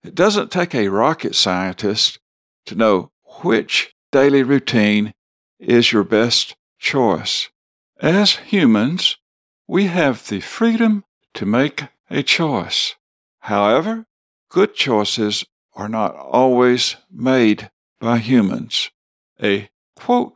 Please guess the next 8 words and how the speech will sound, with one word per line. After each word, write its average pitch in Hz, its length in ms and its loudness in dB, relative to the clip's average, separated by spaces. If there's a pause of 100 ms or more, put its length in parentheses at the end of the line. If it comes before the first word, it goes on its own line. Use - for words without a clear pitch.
(160)
by 104 160 -2
Thornton 208 760 -4 (220)
Wilder, 107 720 -2 (460)
an 107 160 -2
American 156 560 -4
playwright 156 640 -2 (240)
and 175 320 -4 (240)
novelist, 101 840 -2